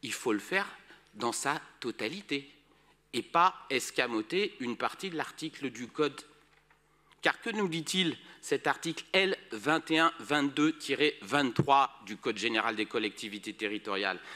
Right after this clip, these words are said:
Eh bien que la maire de Paris a une obligation, à savoir rendre tous les mois compte des délégations qui lui ont été accordées par notre Conseil.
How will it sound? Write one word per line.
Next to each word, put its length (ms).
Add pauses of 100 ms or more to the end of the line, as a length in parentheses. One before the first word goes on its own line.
(200)
Eh 100
bien 220
que 100
la 120
maire 240
de 120
Paris 480 (280)
a 160
une 120
obligation, 760 (340)
à 140
savoir 800
rendre 600 (520)
tous 160
les 160
mois 320 (640)
compte 480 (920)
des 260
délégations 760 (320)
qui 160
lui 100
ont 140
été 360
accordées 440
par 160
notre 260
Conseil. 420